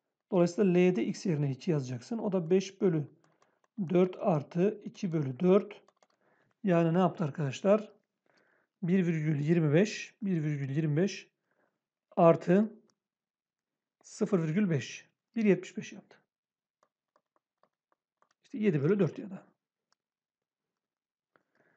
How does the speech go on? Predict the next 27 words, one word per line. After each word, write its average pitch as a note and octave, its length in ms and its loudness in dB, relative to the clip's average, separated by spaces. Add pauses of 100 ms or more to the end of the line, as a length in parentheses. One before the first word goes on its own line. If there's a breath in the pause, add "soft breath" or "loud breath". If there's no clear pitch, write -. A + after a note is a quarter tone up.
(320)
Bir F#3+ 80 0
yetmiş C#3+ 340 -6
beş. G#3 120 -10
Şimdi C4 180 -2
gerçek A#3 380 4
değerine E3 280 6
bakıyorum. C3+ 380 -6
Kök - 200 -2
üçün G#3 300 -6 (640 soft breath)
gerçek D#3+ 400 -2
değeri D3 240 0
bakalım C#3+ 300 -4
ne C#3 80 -2
çıkacak. F3+ 500 -8 (680)
Üçün G3 460 -4
karekökü G3 800 -6 (480)
bir G3 300 -6
virgül F#3 300 -2
yedi F#3 180 0
yüz F3+ 120 -2
otuz - 240 -10
iki. - 180 -20 (1900)
Kök G3 200 -8
için - 160 -8
yaklaşık E3+ 460 -8
değeri D#3 240 -4
de F#3 240 -4